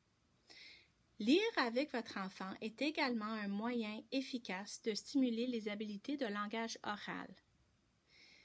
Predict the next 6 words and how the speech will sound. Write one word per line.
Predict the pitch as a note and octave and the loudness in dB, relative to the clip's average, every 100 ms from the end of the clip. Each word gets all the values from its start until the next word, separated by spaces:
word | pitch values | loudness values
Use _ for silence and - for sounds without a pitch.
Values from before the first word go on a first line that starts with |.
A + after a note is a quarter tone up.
| _ _ | _ _
Cette | - - E4+ F4 | -6 2 2 4
activité | D4+ - A3+ G3+ - B3+ | -2 -2 -4 -4 -2 0
devient | G#3 A3 A#3+ | 2 2 0
encore | A#3+ A#3 C#4 C4 | 0 -4 -4 -6
plus | - - E4+ F4+ | -8 0 0 2
efficace | C4 A#3+ G3+ F3+ F3+ - - | -2 -2 -8 -6 -4 -6 -10